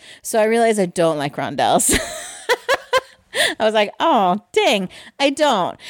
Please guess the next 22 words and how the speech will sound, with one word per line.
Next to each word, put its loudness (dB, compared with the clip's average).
And 0
then 2
both -2
B 2
G -4
G 0
and 0
Jason -2
tried 0
to 0
convince -6
me -2
that 0
other 2
types -2
of -6
games -2
are 0
rondels 0
that -4
are -2
t-, -12